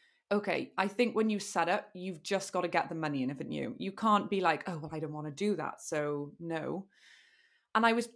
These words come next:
kind of trying to do these, like, work, this is just completely open and honest here. Like, I was trying to do these, like, brand workshops and they weren't quite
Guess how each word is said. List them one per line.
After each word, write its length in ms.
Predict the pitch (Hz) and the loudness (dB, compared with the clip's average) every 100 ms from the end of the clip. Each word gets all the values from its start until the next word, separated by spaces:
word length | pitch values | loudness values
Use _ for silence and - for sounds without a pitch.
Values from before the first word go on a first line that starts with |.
| - | 2
kind 160 | 254 | 4
of 100 | 240 | 4
trying 440 | 247 - 214 220 240 | 2 -4 2 4 6
to 80 | 240 | 6
do 180 | 240 233 | 4 2
these, 240 | 226 214 | 0 2
like, 180 | 196 175 | 0 2
work, 380 | 185 202 202 - | 2 4 2 2
this 140 | 220 | 2
is 80 | 214 | 2
just 140 | 175 | -2
completely 400 | - 160 180 170 | -4 2 2 6
open 200 | 165 170 | 6 6
and 80 | 165 | 4
honest 280 | 160 151 - | 4 4 2
here. 80 | 143 | 2
Like, 140 | 151 | 4
I 40 | 180 | 4
was 120 | 175 | 4
trying 340 | - 190 214 | -2 4 6
to 60 | 226 | 8
do 160 | 220 214 | 6 6
these, 140 | 202 | 6
like, 240 | 170 - - | 4 2 2
brand 500 | 180 185 202 214 185 | 2 4 6 6 6
workshops 800 | 202 208 - - 254 - - | 6 6 4 4 4 4 0
and 80 | 208 | 0
they 80 | 202 | 4
weren't 340 | 214 226 220 | 6 6 4
quite 600 | - - _ 196 226 262 | -6 -12 _ 4 6 6